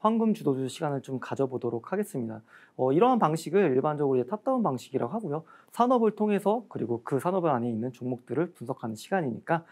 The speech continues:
편하게 해당 기업들 좀 같이 공부해 보시는 시간이 되셨으면 좋겠습니다.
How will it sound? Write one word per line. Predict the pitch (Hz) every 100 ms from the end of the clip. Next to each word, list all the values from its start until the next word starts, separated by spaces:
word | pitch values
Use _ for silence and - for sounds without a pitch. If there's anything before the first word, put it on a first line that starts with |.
| - -
편하게 | - 220 208 135 - _ -
해당 | 156 180
기업들 | 160 131 - 123 110
좀 | - 123 123
같이 | - 123 - 160 208 -
공부해 | - 120 131
보시는 | 127 120 123 117
시간이 | - 165 160 196 -
되셨으면 | 110 - 113 135 185 - _
좋겠습니다. | - 160 170 131 113 110